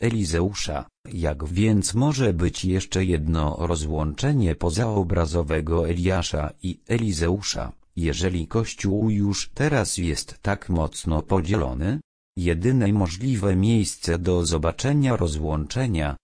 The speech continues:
które by wskazywało w pozafigurze Eliasza i Elizeusza jest tam, gdzie je pokazaliśmy. Wszystkie fakty są z tym zgodne i nie mogą w żaden sposób być inaczej zastosowane.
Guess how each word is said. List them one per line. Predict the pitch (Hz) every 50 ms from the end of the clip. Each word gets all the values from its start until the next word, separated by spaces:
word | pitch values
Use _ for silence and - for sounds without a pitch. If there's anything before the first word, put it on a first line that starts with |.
| _ _ -
które | - - - 104 101 98 95 90
by | 82 90 87 82
wskazywało | - - - - 95 90 78 76 80 73 92 107 123 127 117 120 117 113
w | - - -
pozafigurze | - 90 80 78 90 87 - 85 85 92 95 117 120 113 101 120 117 -
Eliasza | - 80 82 92 85 78 76 71 - - - 85 85 82
i | 80 - 87 87 90 - _ -
Elizeusza | 107 117 117 107 95 78 85 80 82 98 110 - - 101 95
jest | 107 110 113 107 - - - -
tam, | - 143 123 113 90 78 73 73 - - _ - -
gdzie | 85 80 69 85 98 104
je | 95 85 90 110 110
pokazaliśmy. | - - 92 - - 92 87 80 78 65 76 73 69 64 - - - - - - - - _ _ _ _ _ _ _
Wszystkie | _ - - - 175 175 - - - - 127 110 95
fakty | - - 147 143 - - - - 131 117
są | - 117 113 104 -
z | 82 - - -
tym | - 107 98 90 -
zgodne | 85 85 82 80 90 107 120 117 113 107 104 98 90
i | - - - 107 104 104 104 98
nie | 98 92 92 117 117
mogą | 120 123 120 110 113 110 107 104
w | 92 82
żaden | 90 104 135 135 120 113 107 95 90 80
sposób | - - - - - - - - - - - - - 85
być | 85 82 110 - - - - -
inaczej | - 98 98 104 123 131 - - - 80 82 80
zastosowane. | 76 76 90 90 - - - - 104 - - 85 87 101 113 104 82 76 60 58 55